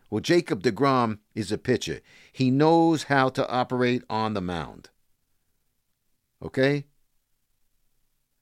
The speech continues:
So I'm, I'm befuddled by his entire situation. I, I just do not understand. I, I don't understand it. And it's, it's,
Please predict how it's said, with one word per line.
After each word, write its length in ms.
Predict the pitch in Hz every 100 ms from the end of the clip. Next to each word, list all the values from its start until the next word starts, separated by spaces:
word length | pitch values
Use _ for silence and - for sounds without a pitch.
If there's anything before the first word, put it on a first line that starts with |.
| _ _ _ _ -
So 260 | 147 139
I'm, 320 | 135 165 196 160
I'm 260 | 165 233
befuddled 600 | 190 175 - 170 185 139
by 240 | 120 127 127
his 240 | 135 110
entire 480 | 120 98 143 143 135
situation. 680 | - 139 - 113 120 95 101
I, 100 | 104 -
I 180 | 117 110
just 580 | 85 104 165 151 - _ _ _ _ _ -
do 160 | 120 117
not 320 | 135 135 -
understand. 880 | 120 110 101 - 110 95 71 53 - _ _ _ _ _ _ _ _ _ -
I, 140 | 104 -
I 80 | 113
don't 300 | 95 156 160
understand 600 | 151 113 - 135 131 123
it. 180 | 123 - _ _ _ _
And 400 | 110 110 110 104 -
it's, 280 | 113 - -
it's, 320 | 110 - -